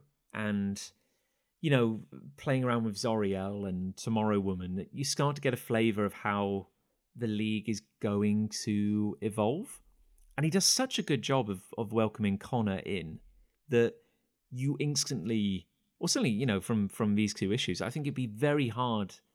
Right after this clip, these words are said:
to, to doubt that he had a place on the team. Like, he, he fits so well and, and he conducts himself so well that he clearly deserves a place at the big table.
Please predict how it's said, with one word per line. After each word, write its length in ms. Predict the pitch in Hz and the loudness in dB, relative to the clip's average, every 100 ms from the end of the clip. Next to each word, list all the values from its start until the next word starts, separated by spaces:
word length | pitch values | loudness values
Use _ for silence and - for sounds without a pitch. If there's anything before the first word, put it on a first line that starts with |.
| _ | _
to, 100 | - 113 - | -14 -14 -14
to 320 | - 110 101 - _ _ _ _ _ _ _ - | -4 -2 -2 -6 _ _ _ _ _ _ _ -4
doubt 440 | 107 117 - - | 0 -2 -4 -10
that 120 | 107 | -6
he 100 | 104 104 | -4 -2
had 120 | 95 | -4
a 40 | |
place 380 | - 107 104 - | -6 -4 -4 -4
on 100 | 95 | -4
the 60 | 90 | -6
team. 380 | - - 92 - _ _ _ _ | -10 -12 -14 -18 _ _ _ _
Like, 260 | 113 110 107 | 0 0 0
he, 340 | 123 113 104 - _ _ _ _ | -2 -2 -4 -10 _ _ _ _
he 180 | - 135 | -4 -4
fits 340 | - 151 143 | 2 2 2
so 240 | - 127 | 0 2
well 400 | 117 110 110 98 | 2 2 2 2
and, 180 | 90 92 - | 2 -2 -2
and 160 | 107 | -2
he 200 | 107 107 | 0 -2
conducts 500 | 104 120 104 - - | -2 0 2 0 -2
himself 380 | 107 95 90 87 | -4 -4 -4 -6
so 240 | - - 92 | -6 -4 -4
well 460 | 92 87 55 53 - _ | -4 -4 -6 -12 -20 _
that 120 | - 107 | -6 -4
he 120 | 107 | -6
clearly 420 | - - 120 110 | -8 -6 -2 0
deserves 480 | 104 101 101 95 - | 0 -2 -2 -4 -6
a 40 | |
place 360 | - 101 95 - | -8 -6 -4 -6
at 80 | 69 | -8
the 60 | |
big 200 | - 95 | -12 -12
table. 400 | - 95 101 123 | -10 -8 -8 -8